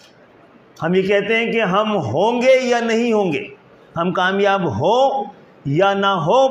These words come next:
पाकिस्तान को कामयाब होना है तो वो उसका ज़रिया वाहिद हमारा तर्ज़े सियासत है।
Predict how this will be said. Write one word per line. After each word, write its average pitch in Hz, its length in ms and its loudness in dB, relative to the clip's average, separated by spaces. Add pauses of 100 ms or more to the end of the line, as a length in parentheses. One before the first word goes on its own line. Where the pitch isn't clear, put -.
पाकिस्तान 196 600 0
को 196 120 0
कामयाब 185 520 0
होना 175 300 0
है 220 300 -2 (600)
तो 170 80 -2
वो 185 200 2
उसका 185 240 -2 (120)
ज़रिया 190 380 2 (100)
वाहिद 170 400 2
हमारा 160 380 -2 (120)
तर्ज़े 156 600 -2 (500)
सियासत 147 640 -4
है। - 100 -12